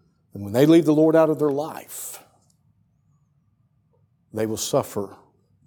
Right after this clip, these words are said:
the consequences of it. They may be successful in this world's eyes. They may be popular in this world's eyes.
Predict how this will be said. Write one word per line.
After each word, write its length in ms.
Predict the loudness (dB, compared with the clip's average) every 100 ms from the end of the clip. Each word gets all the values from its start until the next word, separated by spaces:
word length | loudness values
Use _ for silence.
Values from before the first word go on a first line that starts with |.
| _ _
the 80 | -12
consequences 720 | -8 -8 -10 -16 -18 -20 -20
of 140 | -20 _
it. 160 | _ _ _ _ _ _ _ _ _ _ _ _ _ _ _ _ _
They 120 | 2
may 160 | 6 6
be 120 | 4
successful 800 | 0 -2 -2 -2 -2 -2 -2 -2
in 100 | -4
this 180 | -4 -4
world's 360 | -2 -2 -2 -6
eyes. 520 | -12 -16 -16 -18 -18 _ _ _ _ _ -20 _
They 120 | 6
may 160 | 6 6
be 140 | 4
popular 640 | 2 2 2 2 2 4
in 160 | 2 0
this 200 | -2 -2
world's 400 | 0 2 0 -2
eyes. 540 | -6 -8 -12 -16 -16